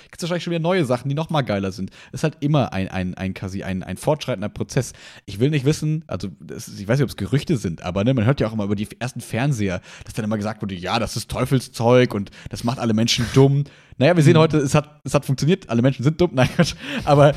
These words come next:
Speaker 1: so, ne, also ich hab das Gefühl, egal welche, oder Autos, ich will nicht wissen, was man über Autos am Anfang geredet hat, über die ersten Autos. Also es ist ja immer so, dass es am Anfang viel Kritik gibt und das ist ja auch berechtigt, das ist ja auch gut und wichtig, weil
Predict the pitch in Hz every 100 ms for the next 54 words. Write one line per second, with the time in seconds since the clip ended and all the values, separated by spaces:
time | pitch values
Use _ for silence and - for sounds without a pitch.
0 | 233 202 147 139 180 240 147 135 147 151
1 | 151 165 160 - 165 165 - - 127 127
2 | 165 135 107 127 135 139 127 117 107 120
3 | 143 123 113 117 131 127 127 127 127 131
4 | 175 131 107 - 101 98 98 92 95 101
5 | 101 110 - - 139 120 98 110 139 165
6 | - _ _ - 160 175 156 190 156 147
7 | 131 - 127 165 - 147 135 - - -
8 | 226 - 190 190 - 127 139 - 135 -
9 | 117 170 - 180 123 - 110 - 196 214
10 | - 113 110 170 127 147 - 117 120